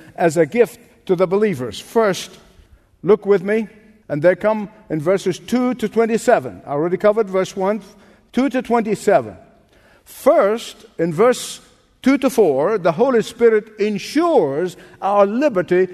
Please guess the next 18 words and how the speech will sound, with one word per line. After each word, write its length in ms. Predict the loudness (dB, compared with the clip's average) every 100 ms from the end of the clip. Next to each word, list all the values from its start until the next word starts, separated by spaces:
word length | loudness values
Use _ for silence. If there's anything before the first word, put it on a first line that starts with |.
| -8 0
and 200 | 0 0
freedom 480 | -4 -4 0 0 0
in 220 | -2 -2
Christ. 440 | 0 -2 -2 -12 -20 _ _ _ _
That's 320 | 0 0 2 -4
in 120 | -2
verses 400 | 0 0 -2 -6
two 160 | -4
to 100 | -4
four. 320 | 0 0 0 -4 -8
Verses 320 | -4 -4 -4
five 320 | 0 2 2
to 100 | -2
seventeen, 800 | -2 2 2 0 -2 -2 -2 -4 -10 -20 -14
the 160 | 0 0
Holy 340 | 4 2 2
Spirit 580 | -6 -6 0 2 2 -2 -20 _ _
seals 960 | _ -8 -2 0 2 0 -2 -12 -14